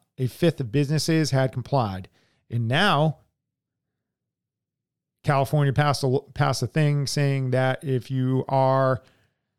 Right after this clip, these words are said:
arrested on human trafficking charges, you won't see the death penalty or life in prison.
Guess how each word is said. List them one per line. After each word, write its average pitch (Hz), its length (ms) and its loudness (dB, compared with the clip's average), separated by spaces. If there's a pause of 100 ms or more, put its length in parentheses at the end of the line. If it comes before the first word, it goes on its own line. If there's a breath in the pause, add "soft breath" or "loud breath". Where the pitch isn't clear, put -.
(960)
arrested 156 400 2
on 135 120 0
human 160 280 0
trafficking 165 640 0
charges, 117 560 -2
you 135 100 -4
won't 131 300 -4
see 147 180 -4
the 113 120 -6
death 120 300 -4
penalty 95 460 -8 (600)
or 104 100 -14
life 120 280 -4
in 101 80 -8
prison. 104 380 -6